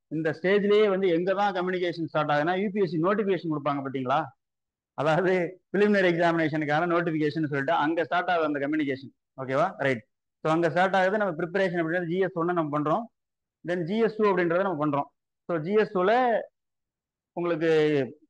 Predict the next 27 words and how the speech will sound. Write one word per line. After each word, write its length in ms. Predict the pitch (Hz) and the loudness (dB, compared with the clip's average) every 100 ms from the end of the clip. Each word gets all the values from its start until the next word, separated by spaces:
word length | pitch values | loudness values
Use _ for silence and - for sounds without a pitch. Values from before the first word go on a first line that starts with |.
| _ | _
ஆ, 180 | 139 143 | 0 2
சி-, 200 | 143 165 | 2 0
I 160 | - 160 | 0 2
mean, 140 | 160 | 2
சி 200 | 139 202 | 0 -2
சாட் 240 | 196 185 165 | 0 0 0
அப்படின்றதுல 600 | 160 156 151 160 226 254 _ _ _ _ _ _ _ | 0 0 0 0 -2 -4 _ _ _ _ _ _ _
English 340 | 170 202 202 | -4 -2 0
comprehension 560 | 180 185 185 175 160 165 | 0 2 2 2 2 0
அப்படின்றது 360 | 156 160 151 | 0 0 0
வருது 60 | 143 | 0
இல்லையா? 480 | 139 135 143 127 - _ - | -2 -2 -2 -4 -10 _ -4
So, 120 | 151 | -2
அதே 220 | 156 214 | 2 2
ஒரு 160 | 214 170 | 2 2
வகையான 260 | 160 170 | 0 -2
communication 540 | 147 151 151 139 123 131 | -2 -2 -2 -4 -4 -6
தான், 180 | 131 - _ _ _ _ _ _ | -6 -10 _ _ _ _ _ _
சரியா? 260 | 156 160 | 2 4
அப்ப 200 | 151 156 165 | 4 4 2
அந்த 200 | 160 185 | 2 2
கம்யூனிகேஷனுக்கு 520 | 254 233 196 196 196 | 2 2 0 0 -2
என்ன 280 | 190 180 170 | 0 0 2
வேணும்? 400 | 147 143 113 - _ _ _ _ _ - | 2 0 -6 -14 _ _ _ _ _ -10
ஓகே, 40 | 139 | -6
கம்யூனிகேஷன் 720 | 139 143 196 190 180 175 160 | -2 0 0 0 -2 0 -2
அப்படின்றது 400 | 156 156 180 | 0 2 2